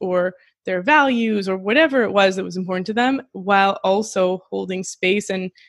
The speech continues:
and sharing my knowledge. And I think a lot of it came down to, um, listening really closely,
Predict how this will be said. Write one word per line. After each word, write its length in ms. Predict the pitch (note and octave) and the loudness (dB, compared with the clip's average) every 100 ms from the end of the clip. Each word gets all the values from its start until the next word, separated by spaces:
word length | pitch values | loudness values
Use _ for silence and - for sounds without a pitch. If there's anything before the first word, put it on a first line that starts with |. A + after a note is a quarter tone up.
| _ - | _ -10
and 220 | F#3+ F3+ | -8 -6
sharing 720 | - G3+ G3 G3 F#3 F#3 F3+ _ _ _ _ _ _ _ - | -2 2 4 4 2 -2 -6 _ _ _ _ _ _ _ -8
my 160 | G#3 G3 | -2 0
knowledge. 440 | F#3+ G3+ A3 G3 - | 4 6 6 4 2
And 100 | G3 | 0
I 60 | |
think 240 | - B3 B3 | 2 0 2
a 60 | A3+ | 0
lot 260 | G3 F#3+ | 2 2
of 120 | A3+ B3 | 4 4
it 280 | A#3+ - _ _ _ - | 2 -2 _ _ _ -6
came 200 | A3+ G#3 | -2 2
down 200 | F#3+ G3+ | 2 0
to, 400 | - G3+ G3 F3 F#3+ | -2 0 0 -2 -2
um, 340 | F#3 F3+ F#3 _ _ _ _ _ - | -2 -2 -8 _ _ _ _ _ -16
listening 540 | F#3+ G#3+ A#3 C4+ B3 | -2 -2 0 2 2
really 200 | G3 G3 | 2 0
closely, 920 | F#3 - G3+ G3 - - D#3 G3+ B3 | -4 -4 -2 -2 -4 -8 -6 -4 -4